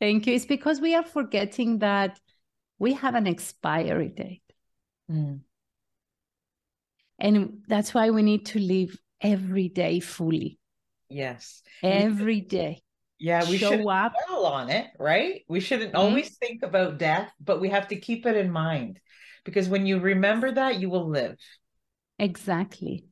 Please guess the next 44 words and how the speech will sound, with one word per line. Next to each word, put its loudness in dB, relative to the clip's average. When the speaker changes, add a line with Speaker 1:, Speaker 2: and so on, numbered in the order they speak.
Speaker 1:
Exactly. -2
It's 2
not 4
like 2
a 4
game. 2
You 2
know, 2
my 2
son 0
plays -2
these -2
<laughs> -8
games 2
and 2
it's, -20
you're 2
dead, 2
you 0
push -2
the 0
button 2
and 2
there 2
is 0
the, 2
a -4
new 4
life 2
for -4
you. 0
<laughs> -2
This 2
is -4
not 0
real 2
life. -2
<laughs> -8
Speaker 2:
A -4
do-over. 4
Speaker 1:
There 0
is -10
no 4
res-, 2